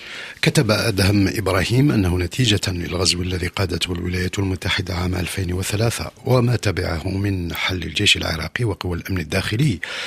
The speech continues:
شهد العراق انفلاتا أمنيا خطيرا تسبب في زعزعة استقرار البلاد ونهب الترسانات العسكرية على نطاق واسع، وما زال العراق يعاني من تحديات انتشار الأسلحة رغم الدعوات الحكومية والشعبية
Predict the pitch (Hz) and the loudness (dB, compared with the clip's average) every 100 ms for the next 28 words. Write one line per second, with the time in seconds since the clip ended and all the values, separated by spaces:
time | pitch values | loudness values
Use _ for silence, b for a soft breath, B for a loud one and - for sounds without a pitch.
0 | B - 95 90 98 87 87 101 113 - | B 0 2 2 -2 -2 0 2 2 0
1 | 101 90 - 95 90 - 90 127 139 117 | -8 -10 -6 -4 -2 -2 0 0 0 2
2 | 117 107 110 101 120 92 80 - 95 104 | 4 4 4 6 4 2 0 -4 -2 -2
3 | 80 92 123 B B B B 110 - 127 | 0 0 0 B B B B 4 6 6
4 | 98 90 90 - 131 101 95 90 87 90 | 2 0 0 2 4 6 4 4 2 2
5 | 95 - - 92 85 85 92 107 135 120 | 0 0 -2 -2 -2 -4 0 2 2 2
6 | 98 92 98 - 95 98 110 123 87 85 | 4 4 2 0 2 4 2 2 2 2
7 | - 98 110 92 87 85 85 101 - 95 | 2 -2 0 0 0 -2 -4 -4 -2 -2
8 | 113 135 117 - 85 113 139 B B B | 2 2 4 4 4 2 2 B B B
9 | 123 127 107 107 95 90 85 92 104 113 | 2 4 6 4 2 0 0 2 2 0
10 | - 80 90 120 101 90 90 87 85 80 | -4 -4 2 4 4 2 0 0 -2 -2
11 | - - 90 90 95 - 87 - 110 87 | -2 -2 -2 -4 -4 -4 2 4 4 0
12 | 82 - 110 98 104 104 110 92 - 90 | 4 4 4 0 0 2 2 0 0 -2
13 | 87 104 95 85 87 - 101 90 85 92 | 0 0 -2 -4 -4 -2 -2 -2 -4 2
14 | - 90 82 92 92 | 2 2 -4 -4 -4